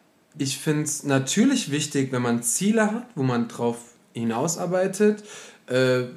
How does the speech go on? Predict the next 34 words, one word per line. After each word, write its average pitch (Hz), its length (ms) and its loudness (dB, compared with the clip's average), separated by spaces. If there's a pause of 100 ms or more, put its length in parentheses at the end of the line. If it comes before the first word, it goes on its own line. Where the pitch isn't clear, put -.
(260)
wir 131 200 4
haben 139 360 4
tatsächlich 139 340 0
mit 123 120 2
Samia 156 420 4
auch 156 180 0
darüber 156 380 0
gesprochen 156 540 -2
in 156 120 2
der 156 100 2
Folge. 160 520 2 (580)
Ich 135 260 0
hab 135 120 2
keine 135 280 6
Ahnung, 135 260 6
in 131 120 2
welcher 131 260 4
Folge 123 320 0
wir 151 100 2
gerade 156 240 2
stecken, 156 460 0 (260)
äh, 131 80 2 (280)
wann 135 220 4
wir 180 100 4
droppen, 143 580 2 (260)
wann - 160 8
diese - 180 6
Folge, 160 420 6
wann 151 140 6
du 180 60 4
die 143 140 2
gerade 131 320 6
hörst. 135 340 4 (380)
Ähm, 143 480 4